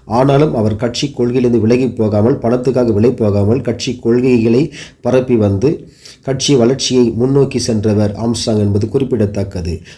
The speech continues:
ஆனாலும் அவரை வசப்படுத்த வகையில்லாமல், முடியாமல், அவர் மறைவுக்கு பிறகு திருமதி பொற்கொடி ஆம்சாங் அவர்களை வசப்படுத்தியும்,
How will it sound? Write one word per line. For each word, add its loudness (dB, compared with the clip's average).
ஆனாலும் 0
அவரை 0
வசப்படுத்த 2
வகையில்லாமல், 2
முடியாமல், 2
அவர் -2
மறைவுக்கு 2
பிறகு 0
திருமதி 2
பொற்கொடி 0
ஆம்சாங் -2
அவர்களை 2
வசப்படுத்தியும், -2